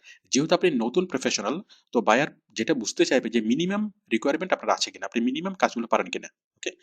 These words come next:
আপনার ভুল থাকবে, কোনো সমস্যা নাই, ওকে? মোটামুটি কাজটা পারেন কিনা, মানে আপনাকে মোটামুটি ট্রে-, ট্রেনিং দেওয়া যাবে কিনা। কারণ যখন আপনি বায়ারের সাথে জয়েন করবেন,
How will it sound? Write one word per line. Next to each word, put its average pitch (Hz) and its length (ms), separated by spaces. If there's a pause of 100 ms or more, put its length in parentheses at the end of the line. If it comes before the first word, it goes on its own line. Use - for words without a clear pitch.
(260)
আপনার 135 220
ভুল 151 220
থাকবে, 143 440
কোনো 135 180
সমস্যা 139 300
নাই, 135 160 (320)
ওকে? - 140 (560)
মোটামুটি 196 320
কাজটা - 240
পারেন 98 240
কিনা, 87 160 (580)
মানে 123 120
আপনাকে 127 280
মোটামুটি 151 340
ট্রে-, 123 380
ট্রেনিং 156 300
দেওয়া 147 140
যাবে 101 200
কিনা। 82 200 (240)
কারণ 123 200
যখন 131 200
আপনি 170 140
বায়ারের 123 280
সাথে 143 180
জয়েন 117 260
করবেন, 123 340